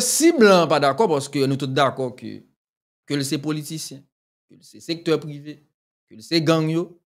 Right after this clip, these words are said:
Yo tout ap travay, swa pou blan an,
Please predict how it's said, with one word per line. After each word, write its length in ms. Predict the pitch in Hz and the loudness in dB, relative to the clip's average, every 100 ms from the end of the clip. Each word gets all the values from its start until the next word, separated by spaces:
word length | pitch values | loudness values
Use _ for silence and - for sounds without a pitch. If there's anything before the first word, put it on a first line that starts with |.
| _ _ | _ _
Yo 160 | 135 160 | -2 -2
tout 380 | 147 - 254 - - | 0 -2 -4 -6 -4
ap 140 | 147 | -4
travay, 540 | 156 127 113 123 139 156 - _ _ _ _ | -2 -2 0 -2 -4 -8 -16 _ _ _ _
swa 300 | - - 214 | 2 6 6
pou 160 | 226 254 | 4 6
blan 220 | 240 240 | 6 6
an, 200 | 254 269 | 2 -4